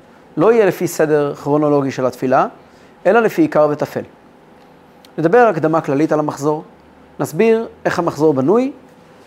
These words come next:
ולאט לאט נגיע, ובעזרת השם ככל שיותיר הזמן, נגיע לחלקים חשובים יותר, אה, במ-, בתפילה של ראש השנה, ודברים שצריכים לשים אליהם לב. ובכן, ראש השנה במהותו הוא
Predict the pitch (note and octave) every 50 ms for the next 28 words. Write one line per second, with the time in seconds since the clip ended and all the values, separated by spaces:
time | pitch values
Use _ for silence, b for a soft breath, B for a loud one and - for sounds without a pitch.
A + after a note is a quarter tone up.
0 | B - - C3+ B2 C#3 E3 E3 E3 D#3+ E3 D#3+ F3 G3+ A3+ - - F#3+ G3+ G#3
1 | G#3 G3+ G3 G3 G3+ - A3+ F3 E3 C#3 C#3 G3+ G3 F#3 F#3 F#3 E3+ D3+ D3+ D3
2 | D3 D3 F3+ F3 D#3 - - F3+ E3+ D#3 D3+ E3+ F3 D#3+ E3+ E3 F#3+ F3 F3+ F3
3 | G3 A3 A3 G#3+ G#3+ A#3+ B B B B B B B - C#3+ D3 D#3 F#3 F3 D#3+
4 | D#3+ - D#3 D3 C#3 - - E3+ E3 E3 D#3 - D3 - - C#3 D3 E3+ E3 D3+
5 | D3 - F3+ E3 D#3 D#3 E3 E3 B B B B B _ _ - - D#3 C#3 C3+
6 | C3+ C3+ - - B2 C3+ C#3 C3+ C3 - C3+ C3+ C3+ C3 C3 - - - D3 C#3+
7 | D3+ D3+ D3 - C3 C3 B2+ B2+ - - E3+ G3+ G#3+ G#3+ G#3+ B B B B B
8 | B - - C#3 C#3+ C3 C3 D3 E3+ D3+ C#3+ D3 - - D3 C3+ B2+ - D3 C#3
9 | C3 B2+ B2 A#2+ A2+ A2+ A2 - - - - - _ - - _ _ - - -
10 | - - - _ _ - - - B B B B B B B B - - C#3+ -
11 | F#3 F#3+ G3 G3 F#3+ - - - - - B B B B B B B B B B
12 | B B - F3 G#3 A3+ A#3 F#3 G3 F#3 F#3 F#3+ F#3 F#3+ F#3 E3+ D3+ C3+ C#3 C3
13 | - G3 G3+ G#3+ G#3+ - - - - - - - - - _ - - - - -
14 | - - - - - F#3+ E3+ E3+ F3 F3 F3 F3+